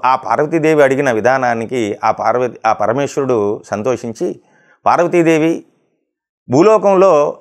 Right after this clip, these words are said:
సకల సౌభాగ్యాలు, సకల దీర్ఘాయుషులు ఇచ్చే ఒక, ఒక వ్రతం కలదు, ఆ వ్రతమే వరలక్ష్మీదేవి వ్రతం" అని చెప్పి ఆ పరమేశ్వరుడు సాక్షాత్తు పార్వతీదేవి చెప్పిన వ్రతమే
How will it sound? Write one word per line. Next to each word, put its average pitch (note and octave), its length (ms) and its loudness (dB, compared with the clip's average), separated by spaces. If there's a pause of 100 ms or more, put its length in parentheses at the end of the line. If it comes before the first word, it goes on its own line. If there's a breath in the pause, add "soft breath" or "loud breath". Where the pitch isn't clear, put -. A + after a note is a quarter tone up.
(300)
సకల E3 320 0
సౌభాగ్యాలు, F3 800 2 (180)
సకల E3 400 2
దీర్ఘాయుషులు D#3+ 720 2
ఇచ్చే D3 240 0
ఒక, A2+ 160 0
ఒక G2+ 240 -4
వ్రతం C3 260 -6
కలదు, B2+ 360 -2 (280 soft breath)
ఆ B2+ 100 2
వ్రతమే C3+ 500 0 (520 soft breath)
వరలక్ష్మీదేవి B2+ 640 0
వ్రతం" G#2 320 -2
అని G2 180 -6
చెప్పి F3 340 -4 (280 soft breath)
ఆ A2 160 2
పరమేశ్వరుడు C3 580 -4
సాక్షాత్తు A2+ 520 -2
పార్వతీదేవి B2+ 680 -2
చెప్పిన G#2 300 -6
వ్రతమే G2+ 500 -2